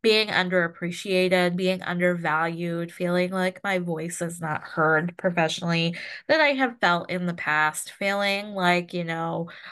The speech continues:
I have a micromanager boss that I felt in the past. I do not feel that currently. I'm not saying that at all. I think that has all really played very heavily into this professional value of compassion that I have.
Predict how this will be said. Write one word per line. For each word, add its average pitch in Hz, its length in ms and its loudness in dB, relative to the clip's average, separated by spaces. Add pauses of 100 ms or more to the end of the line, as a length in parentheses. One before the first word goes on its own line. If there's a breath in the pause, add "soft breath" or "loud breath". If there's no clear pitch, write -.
(100)
I 170 60 4
have 180 140 4
a 185 80 4
micromanager 170 920 0
boss 156 340 -2
that 165 120 -2
I 156 100 -4
felt 160 340 -2
in 165 60 -4
the 180 60 -6
past. 156 280 -2
I 160 60 0
do 160 160 -6
not 156 320 0
feel 160 200 -2
that 151 200 -2
currently. 143 600 -2
I'm 151 100 -2
not 156 180 -6
saying 156 260 -4
that 147 200 0
at 156 100 -2
all. 143 440 0 (800 loud breath)
I 240 160 2
think 339 260 -6
that 202 240 6
has 208 180 -4
all 175 280 8
really 170 260 6
played 170 300 0
very 175 180 2
heavily 170 580 0
into 165 360 -8
this 165 200 -6
professional 175 680 4
value 170 360 8
of 175 140 0
compassion 170 760 -4
that 214 160 -2
I 233 60 4
have. 254 520 4